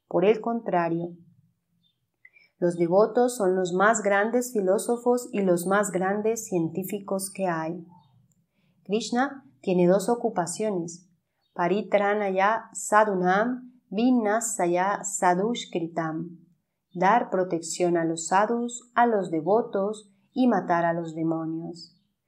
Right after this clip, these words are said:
Krishna dio protección a los Pándavas y Vrishnis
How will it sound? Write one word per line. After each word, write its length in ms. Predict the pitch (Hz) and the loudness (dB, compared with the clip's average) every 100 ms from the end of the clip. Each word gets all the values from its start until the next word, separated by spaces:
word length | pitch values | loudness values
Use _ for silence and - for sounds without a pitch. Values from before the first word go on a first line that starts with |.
| _ _ | _ _
Krishna 480 | - 214 240 277 277 | -2 -2 0 0 0
dio 180 | 220 185 | 2 0
protección 540 | 185 180 175 - 180 | 0 -2 -2 -2 -2
a 80 | 170 | 0
los 220 | 170 175 | 0 -2
Pándavas 580 | - 214 226 220 226 226 | -2 -2 2 2 2 0
y 140 | 185 170 | -6 -4
Vrishnis 680 | 214 233 185 180 180 - | -4 -6 -6 -6 -6 -8